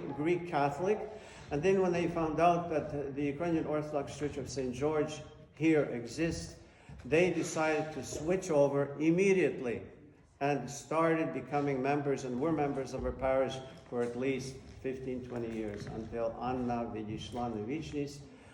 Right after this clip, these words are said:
I just spoke very quickly how, uh,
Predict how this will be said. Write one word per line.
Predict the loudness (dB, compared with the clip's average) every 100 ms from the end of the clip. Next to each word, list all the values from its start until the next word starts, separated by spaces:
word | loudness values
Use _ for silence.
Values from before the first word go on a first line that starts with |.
| -10
I | -6
just | -6 -4
spoke | -2 -2 0
very | -2 -2
quickly | -4 -6 -6 -6 -4 -8 -12 -10
how, | 0 2 2 0 -8 -8
uh, | -6 -4